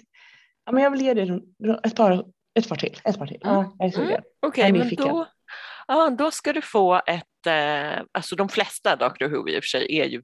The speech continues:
Speaker 2: väldigt standalone avsnitt. Men det
Speaker 1: Mm.
Speaker 2: här är ännu mer standalone avsnitt än några andra.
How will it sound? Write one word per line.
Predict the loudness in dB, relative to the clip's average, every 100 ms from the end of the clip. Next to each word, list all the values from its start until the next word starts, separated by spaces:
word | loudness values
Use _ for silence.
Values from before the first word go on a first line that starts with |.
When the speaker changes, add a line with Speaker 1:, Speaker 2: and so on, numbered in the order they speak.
| -2
Speaker 2:
väldigt | -2 0 -4 -6
standalone | -4 -2 -2 -6 -4 -2 -4 -6
avsnitt. | -4 -4 -4 -6 -6 -14 -14 -14 -6
Men | -2
det | 0
Speaker 1:
Mm. | 4
Speaker 2:
här | 6 6 4 2 -2
är | -2 -2 -2 -4 -4 -2
ännu | -2 -4 -2 0
mer | 0 -4 -4 -6 -8
standalone | -6 -2 -2 -2 -4 -2 -4 -6 -8
avsnitt | -8 -8 -12 -10 -8
än | -6
några | -4 -4 -2
andra. | -2 -2 -2 -2